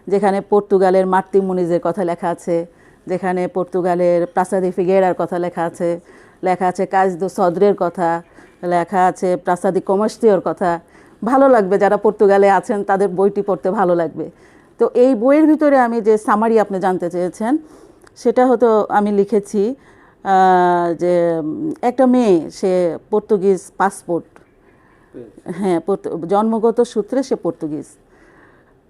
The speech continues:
Speaker 1: এবং জন্মগত সূত্রে তার বাবা, বাবা মাও পর্তুগিজ, কিন্তু তাকে এক সময় দেশে চলে রেখে আসতে হয়েছে। একদম ছোট, জন্মের পর পরে তাকে দেখে, দেশে রেখে আসা হয়েছে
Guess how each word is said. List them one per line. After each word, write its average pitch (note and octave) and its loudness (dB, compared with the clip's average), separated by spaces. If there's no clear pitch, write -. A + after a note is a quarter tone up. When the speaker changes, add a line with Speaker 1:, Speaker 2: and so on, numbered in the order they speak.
Speaker 1:
এবং F#3 0
জন্মগত A#3 2
সূত্রে C4 0
তার C4 0
বাবা, F3+ 0
বাবা F#3 0
মাও G#3+ -2
পর্তুগিজ, E3 -6
কিন্তু A#3+ -2
তাকে A#3+ 2
এক A3+ -2
সময় A3 -6
দেশে G3+ 0
চলে F#3 -2
রেখে F#3 -6
আসতে F3 -8
হয়েছে। D#3 -10
একদম B3 2
ছোট, A#3 0
জন্মের G3 0
পর G#3+ 0
পরে G#3 -4
তাকে F#3 -6
দেখে, F3 -4
দেশে F3+ -2
রেখে F3+ -2
আসা F#3 -4
হয়েছে G3+ -4